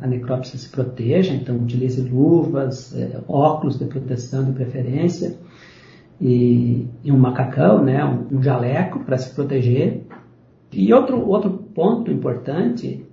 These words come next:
é a asepsia, né? Então, quando se vai, eh, fazer uma necrópsia com intenção de colher amostras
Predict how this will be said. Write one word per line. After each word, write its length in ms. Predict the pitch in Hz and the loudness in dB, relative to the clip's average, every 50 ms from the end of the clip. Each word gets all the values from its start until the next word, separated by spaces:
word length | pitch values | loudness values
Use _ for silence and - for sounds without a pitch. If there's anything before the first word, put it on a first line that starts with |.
| _ _ _ _ _ _ | _ _ _ _ _ _
é 180 | - 151 147 156 | -8 -6 -4 -2
a 160 | 156 160 165 | -2 -2 -2
asepsia, 880 | 185 185 - - 202 196 - - - - - 240 208 - 120 117 113 110 | -2 -4 -4 -4 -4 -4 -4 -6 -12 -8 -4 0 0 2 2 2 0 -2
né? 360 | 113 120 123 139 - - - - - | -2 -4 -4 -4 -4 -6 -8 -10 -10
Então, 640 | - - - - - - 151 156 165 165 165 - - - - - _ _ _ _ _ _ - - | -8 -8 -8 -8 -8 -6 -4 -2 -2 -4 -4 -6 -10 -14 -20 -20 _ _ _ _ _ _ -12 -2
quando 300 | - 185 214 269 254 254 | 2 4 4 4 4 0
se 180 | - - - 190 | -2 -4 -4 -4
vai, 500 | - 151 151 160 165 165 160 165 165 - - - - | -2 -2 0 -2 -2 -2 -4 -8 -10 -10 -12 -12 -10
eh, 320 | 180 156 151 143 143 139 - - | -8 -6 -4 -4 -4 -4 -4 -4
fazer 240 | 160 139 127 - 156 | -4 -4 -2 -2 -4
uma 140 | 156 156 | -4 -4
necrópsia 560 | 156 156 - - - 135 123 120 117 - 123 120 - - | -4 -4 -4 -4 -4 -4 -4 -4 -4 -4 -8 -8 -6 -2
com 140 | 156 196 233 226 | 0 2 4 6
intenção 720 | 208 185 - - 175 151 147 - - - - 131 123 123 120 | 4 4 4 2 0 0 -2 -2 -6 -6 -4 -2 -2 -2 -2
de 100 | 123 127 123 | -2 -4 -6
colher 380 | 123 - 143 135 131 135 139 147 | -4 -2 2 2 4 4 4 4
amostras 960 | 143 135 123 120 120 120 120 120 - - - - - - - - - - - | 4 2 4 4 4 4 2 2 0 -4 -6 -8 -8 -8 -10 -12 -18 -20 -20